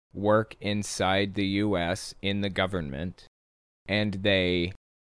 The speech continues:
struck at him by giving him covid. Fascinating. That is a, a fascinating theory that he has there. It's built on so many false premises, I'm not sure which one to address first.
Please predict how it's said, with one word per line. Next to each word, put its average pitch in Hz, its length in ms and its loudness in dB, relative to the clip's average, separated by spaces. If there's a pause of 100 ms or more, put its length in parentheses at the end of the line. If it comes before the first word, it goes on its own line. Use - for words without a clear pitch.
struck - 680 0
at 98 140 0
him 71 400 -8 (920)
by 101 180 4
giving 113 440 2
him 117 280 2
covid. 117 580 0 (120)
Fascinating. 104 800 0
That 120 180 6
is 120 380 2
a, 101 260 2
a 98 140 2
fascinating 110 1200 2 (380)
theory 92 500 4
that 95 120 2
he 90 120 0
has 78 400 -6
there. 80 360 -4 (120)
It's 151 200 4
built 170 320 6
on 135 200 4
so 139 340 2
many 139 260 2
false 110 380 2
premises, 101 680 0
I'm 110 180 0
not 110 200 0
sure 104 320 0
which 92 240 -2
one 90 300 -2
to 90 180 -4
address 85 420 -4
first. - 760 -10